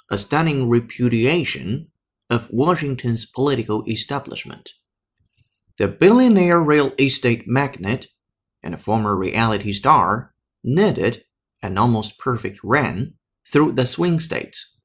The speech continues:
and he got it, winning Ohio, North Carolina, and Florida.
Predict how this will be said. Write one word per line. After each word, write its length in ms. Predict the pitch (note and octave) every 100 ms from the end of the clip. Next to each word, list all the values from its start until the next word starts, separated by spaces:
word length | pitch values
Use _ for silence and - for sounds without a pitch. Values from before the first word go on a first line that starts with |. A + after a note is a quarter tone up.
| _ _ _ _ _ -
and 120 | G3+
he 80 | A3+
got 340 | F#3+ D#3 -
it, 180 | - - - _ _ _ _ _
winning 360 | G#2+ G#2+ G2+ F#2
Ohio, 680 | F#2+ G2+ B2 C3 C3+ C#3 - _ _ _ -
North 340 | G#2+ A2+ A2+
Carolina, 720 | - A2+ A2 A2+ B2+ C#3 D3 - _ _ _
and 140 | - E3
Florida. 600 | - G#3 C3 B1 -